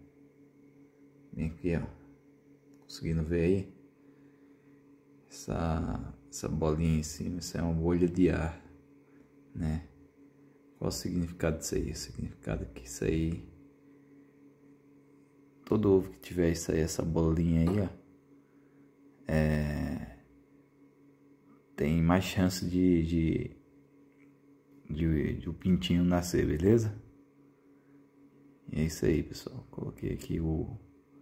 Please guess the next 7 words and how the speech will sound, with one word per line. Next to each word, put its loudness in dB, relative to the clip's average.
o -4
ovo 0
de -2
galinha 2
pra -6
chocar, -2
né? -4